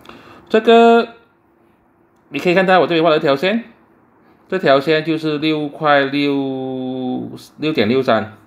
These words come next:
呀。现在股价好像稍微弹上去，站上去这个二十天均线，但是盘整区就是这条的最高价是六点六三，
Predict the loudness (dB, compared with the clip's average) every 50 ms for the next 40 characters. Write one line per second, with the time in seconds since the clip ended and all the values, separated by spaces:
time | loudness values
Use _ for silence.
0 | _ _ _ _ _ _ _ -8 -6 -4 -6 -6 -8 -16 _ _ _ -20 -20 -20
1 | -20 -20 -20 -20 -20 -20 _ _ _ -2 0 0 2 4 4 4 4 2 0 -4
2 | -4 -4 0 2 2 4 4 4 4 4 4 4 4 2 2 2 0 -2 -4 -10
3 | -16 _ _ _ _ _ _ _ _ _ _ _ _ _ _ _ _ _ -20 -20
4 | -14 -8 -6 -4 -2 0 0 0 0 0 2 2 2 2 2 0 -2 -2 -4 -4
5 | -4 -4 -4 -6 -6 -6 -6 -6 -6 -6 -8 -16 _ _ _ _ _ _ _ _
6 | _ _ 0 0 2 2 2 0 0 0 -2 -6 -6 -6 -6 -4 -2 -2 -2 0
7 | -2 -2 -2 -4 -6 -6 -4 -6 -6 -4 -6 -6 -4 -2 -2 -2 -2 -4 -10 _
8 | _ _ _ _ _ _ _ _ _ _ _ _ _ _ _ -2 -2 0 -2 -2
9 | 0 -2 -2 0 0 -2 -2 -2 -2 -4 -4 -4 -4 -6 -8 -8 -8 -6 -6 -4
10 | -2 -2 0 0 0 -2 -6 -10 -20 _ _ _ _ _ _ _ _ _ _ _
11 | _ -12 -12 -8 -4 -4 -2 0 0 0 0 0 0 -2 -2 -2 -4 -4 -4 -6
12 | -6 -6 -6 -8 -8 -6 -4 -4 -4 -4 -4 -6 -6 -8 -12